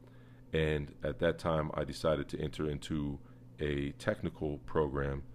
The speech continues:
for respiratory therapy to become a respiratory therapist. And I wanna say shout out to all the respiratory therapists,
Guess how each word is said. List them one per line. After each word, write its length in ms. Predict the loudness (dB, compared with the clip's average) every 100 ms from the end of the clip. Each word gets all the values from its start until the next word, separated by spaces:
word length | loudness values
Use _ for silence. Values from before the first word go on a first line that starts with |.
| -14 -6
for 160 | 0
respiratory 580 | 4 4 2 -2 0 -2
therapy 480 | 2 0 0 -4 -12 -14 -18 -18 -18 -18 -6
to 100 | -4
become 420 | -4 0 2 2 2
a 80 | 4
respiratory 600 | 4 4 0 -2 0 2
therapist. 600 | 2 2 0 -6 -6 -6 -10 -12 -8
And 280 | -2 0 2
I 60 | 2
wanna 240 | 2 2
say 260 | 2 2 2
shout 280 | 2 2 4
out 180 | 2 0
to 80 |
all 240 | 2 6 6
the 100 | 6
respiratory 500 | 4 0 -2 0 2
therapists, 580 | 2 0 0 -6 -6